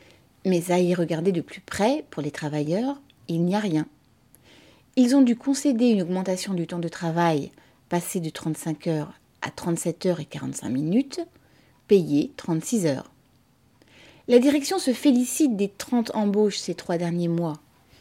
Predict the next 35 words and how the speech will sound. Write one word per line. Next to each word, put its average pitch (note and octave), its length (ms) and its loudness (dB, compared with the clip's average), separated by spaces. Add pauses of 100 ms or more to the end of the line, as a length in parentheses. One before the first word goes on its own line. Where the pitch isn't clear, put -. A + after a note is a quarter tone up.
(140)
qui - 140 -6
ne E3 100 2
sont F#3 280 -6
en D#3+ 40 -4
réalité E3 540 -4
que C#4 140 -8
des D#3+ 140 -6
passages A3 440 -4
d'intérimaires G3 800 -2
en F3 100 -6
C F#3 160 -6
D G3 120 -2
I. D#3+ 220 -6 (1200)
Elle A3 100 6
ne B3+ 80 8
compense A#3 460 0
même C4+ 220 6
pas C4+ 120 6
les A#3 100 6
licenciements G3 720 -2
survenus E3+ 560 -2
en F3 60 -6
deux D#3+ 140 -8
mille D#3+ 180 -6
dix-huit, F3 600 -8 (560)
sans - 220 -4
parler E3 360 0
du G#3+ 120 -4
non-remplacement F#3 640 -2
des G#3+ 120 2
départs F#3 300 -4
en D#3+ 80 -2
retraite. - 560 -10 (1040)
Cette - 240 -6
année, F#3 360 0